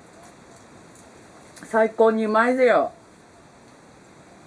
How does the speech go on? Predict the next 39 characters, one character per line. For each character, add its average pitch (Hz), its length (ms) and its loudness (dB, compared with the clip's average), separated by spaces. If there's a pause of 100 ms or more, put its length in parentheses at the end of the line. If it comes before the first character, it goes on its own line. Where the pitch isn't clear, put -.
(1080)
こ - 160 0
の 240 80 0
間 226 140 -2
テ 262 140 -4
レ 269 140 2
ビ 302 140 2
で 339 120 2
見 269 120 4
ま 262 140 0
し - 80 -10
た 277 120 -2
け 269 100 -6
ど、 262 80 0
あ 254 40 0
の、 202 120 -4
ミ 254 160 0
キ - 140 -18
テ 294 140 0
ィ - 20 -2
で 294 100 0
も 254 80 0
や 240 60 -4
っ - 20 -12
た 240 80 -4
藤 254 320 -4
本 302 260 2
美 254 160 0
貴 233 120 -8
の 202 120 -6
さ、 - 260 -4 (2250)
あ 190 120 -2
の、 185 60 -6
モ 277 260 2
ー - 20 0
ニ 277 120 2
ン 262 60 0
グ 247 60 -2
娘。 294 460 0
で、 262 80 0